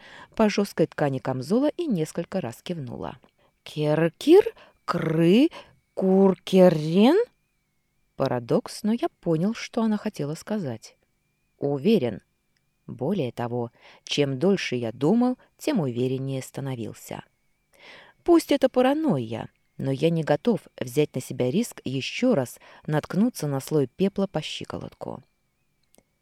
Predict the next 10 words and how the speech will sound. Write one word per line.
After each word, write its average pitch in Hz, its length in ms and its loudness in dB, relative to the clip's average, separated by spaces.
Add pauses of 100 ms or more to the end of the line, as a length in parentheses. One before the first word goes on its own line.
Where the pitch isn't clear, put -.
(220)
«Разворачивай 156 800 2 (160)
и 143 80 2
во 147 100 0
дворец!» — 165 520 0 (520)
крикнул 143 400 -4
я 123 160 -2
слуге, 131 400 -4
высунувшись 143 640 -6
в - 40 -8
окошко, - 560 -8